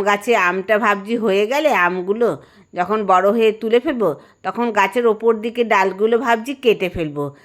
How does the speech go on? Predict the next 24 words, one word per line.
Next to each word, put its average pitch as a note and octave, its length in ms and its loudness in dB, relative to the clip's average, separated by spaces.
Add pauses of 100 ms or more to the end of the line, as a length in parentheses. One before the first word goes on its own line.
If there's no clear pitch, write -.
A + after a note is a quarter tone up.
(200)
তাহলে G#3 220 4
হয়তো A3+ 300 0
আম G3 180 2
গাছটা G3 420 -2
ভালো F#3+ 360 -2
শক্ত G3 420 -6
হয়ে B3+ 300 2 (500)
উঠবে F#3+ 440 0
আর D3 160 -2
কি। D3+ 200 -12 (440)
ভাবছি, G3+ 460 -2
এখন A3 220 2
দেখা G#3 340 0
যাক B3 220 0 (720)
কি A3 180 -8
গাছের G#3+ 380 2
পরিচর্যা G3+ 720 0 (640)
আছে। G3 400 -2 (180)
আমি E3+ 260 -2
অত F3+ 240 -2 (420)
গাছের E3 360 -4
পরিচর্যা F3+ 480 -4
জানি E3 260 0
না, E3+ 140 -2